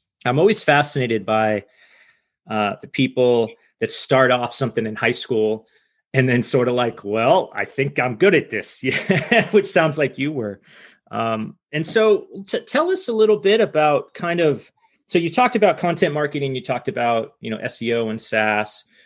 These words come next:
Um, what, and, and I know you run an agency called Content Horse, and as, as everyone knows, like, I have an agency too. Uh, we do P R marketing communications.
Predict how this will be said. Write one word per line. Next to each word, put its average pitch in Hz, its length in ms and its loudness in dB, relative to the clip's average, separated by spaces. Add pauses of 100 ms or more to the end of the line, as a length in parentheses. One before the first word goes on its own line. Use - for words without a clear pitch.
(340)
Um, 120 380 -8
what, 139 240 -6 (340)
and, 135 180 2
and 123 180 0
I 123 60 2
know 131 140 4
you 123 140 2
run 117 160 0
an 113 100 2
agency 113 340 0
called 104 360 -2
Content 110 540 -6
Horse, 107 320 -2
and 107 260 -4
as, - 300 -2
as 110 140 -4
everyone 110 320 0
knows, 110 320 0
like, 104 220 -8
I 110 380 4
have 104 200 2
an 104 140 -2
agency 107 420 -4
too. 101 500 -6 (100)
Uh, 101 180 -10
we 110 80 -6
do 107 140 -10
P 110 180 -2
R 104 80 0
marketing 101 440 -4
communications. 101 840 -2